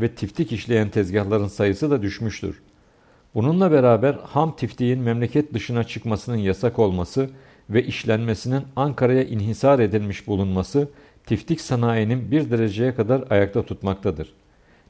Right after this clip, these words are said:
Bin sekiz yüz otuz altıda Ankara tiftik ihracatı yirmi dört bin okkaya düşmüş bulunuyordu. İpek sanayinin merkezi sayılan Bursa'da da sanayi büyük buhranlar geçirmektedir.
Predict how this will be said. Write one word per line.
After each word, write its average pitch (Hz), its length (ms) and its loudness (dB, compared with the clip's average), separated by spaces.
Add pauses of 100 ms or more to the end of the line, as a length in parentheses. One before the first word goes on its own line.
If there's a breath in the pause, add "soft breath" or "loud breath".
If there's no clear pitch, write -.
Bin 104 100 0
sekiz 104 400 0
yüz 101 140 -6
otuz 101 280 -2
altıda 110 580 2
Ankara 131 460 0
tiftik - 440 -6
ihracatı 104 880 0 (340 soft breath)
yirmi 117 320 0
dört 160 260 4
bin 127 80 0
okkaya 120 460 -2
düşmüş 110 400 -6
bulunuyordu. 85 560 -4 (840 soft breath)
İpek 160 300 2
sanayinin 147 540 2
merkezi 131 500 0
sayılan 107 480 2
Bursa'da 107 420 2
da 123 220 2
sanayi 113 520 -2
büyük 147 280 0
buhranlar 107 440 0
geçirmektedir. 90 800 -4